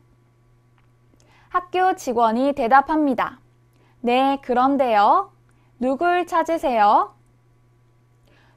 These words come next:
준수는 김 선생님과 이야기를 하고 싶어요. 그러면 어떻게 말하지요? 네,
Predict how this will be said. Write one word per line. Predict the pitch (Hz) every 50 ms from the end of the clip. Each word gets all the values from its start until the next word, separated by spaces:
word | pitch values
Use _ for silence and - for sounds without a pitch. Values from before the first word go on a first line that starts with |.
| _ -
준수는 | - 277 277 294 285 381 381 320 247 262 277 254 214 - -
김 | - - 285 302 311
선생님과 | 311 370 349 359 - 381 359 359 320 294 269 254 262 254 262 262 -
이야기를 | 233 226 226 254 285 311 320 302 330 311 320 302 320
하고 | 330 320 311 294 294
싶어요. | 285 - 285 - - 302 277 214 196 196 214 202 - - - _ _ _ _ _ - _ _
그러면 | - - 262 269 269 269 269 269 269 226
어떻게 | 208 - - - 311 311 - - 330 320
말하지요? | 285 240 226 220 226 226 220 - - 190 220 302 392 427 - _ _ _ _ _ _ _ _ _ _ _ _ _ _ _ _ _ _ -
네, | 226 214 208 220 226 233 208 214 -